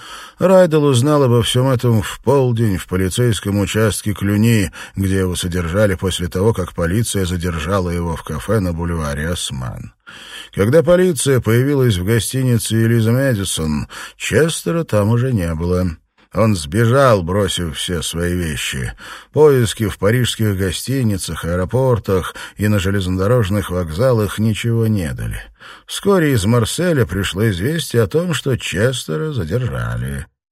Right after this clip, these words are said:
Его нашли лежащим посреди улицы у сточного желоба,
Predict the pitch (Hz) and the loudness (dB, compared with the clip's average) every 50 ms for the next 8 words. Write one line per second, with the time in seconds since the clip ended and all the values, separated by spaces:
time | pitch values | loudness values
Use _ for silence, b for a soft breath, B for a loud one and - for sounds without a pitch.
0 | _ _ _ _ _ _ _ _ _ - 117 151 165 165 160 156 151 139 123 147 | _ _ _ _ _ _ _ _ _ -4 0 2 4 4 4 4 4 2 2 0
1 | 156 156 147 143 139 135 127 139 139 135 117 - - - 120 107 98 - 113 107 | 0 0 2 2 2 2 2 4 4 4 2 2 0 0 0 0 2 0 0 -2
2 | - - 113 117 110 101 110 117 135 143 135 120 113 107 - - 101 104 98 90 | 0 0 0 0 2 2 2 0 2 2 2 0 0 0 -2 -4 -2 -2 -2 -4
3 | - - - 120 117 110 - - 98 104 107 107 110 107 101 101 123 127 117 104 | -4 -2 0 0 0 0 -2 -4 -2 -2 0 0 0 0 0 0 0 2 2 2
4 | 95 87 85 78 80 78 73 64 | 0 -2 -2 -2 -4 -4 -4 -6